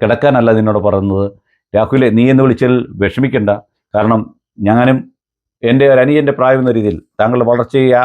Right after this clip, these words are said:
വളരെ ദൂരെ നിന്ന് കാണുന്ന ഒരാളെന്ന രീതിയിൽ, അടൂരുകാരൻ എന്ന നിലയിൽ താങ്കളോട് എനിക്ക് ആവശ്യപ്പെടാനുള്ളത്, രാഹുൽ അടുത്ത ദിവസം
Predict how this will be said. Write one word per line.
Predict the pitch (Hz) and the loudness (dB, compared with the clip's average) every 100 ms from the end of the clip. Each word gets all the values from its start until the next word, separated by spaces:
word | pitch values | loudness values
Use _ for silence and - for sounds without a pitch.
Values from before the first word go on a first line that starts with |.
| - 110 | -2 -2
വളരെ | 120 123 | -2 0
ദൂരെ | 123 139 | 2 2
നിന്ന് | 135 127 | 2 0
കാണുന്ന | 113 113 110 | -2 0 0
ഒരാളെന്ന | 110 107 107 | 0 -2 -4
രീതിയിൽ, | 101 92 - _ _ - | -6 -8 -12 _ _ -4
അടൂരുകാരൻ | 104 156 156 143 123 117 | 0 2 2 2 2 -2
എന്ന | 107 | -2
നിലയിൽ | 95 82 - _ _ - | -2 -4 -10 _ _ -6
താങ്കളോട് | 104 113 113 | -2 0 0
എനിക്ക് | 110 113 | 0 0
ആവശ്യപ്പെടാനുള്ളത്, | 113 - - 104 101 98 95 90 _ _ _ | 0 -2 -2 -2 0 0 0 -2 _ _ _
രാഹുൽ | 98 101 110 107 | -2 0 2 0
അടുത്ത | 107 117 | 0 -2
ദിവസം | 107 104 | -2 -2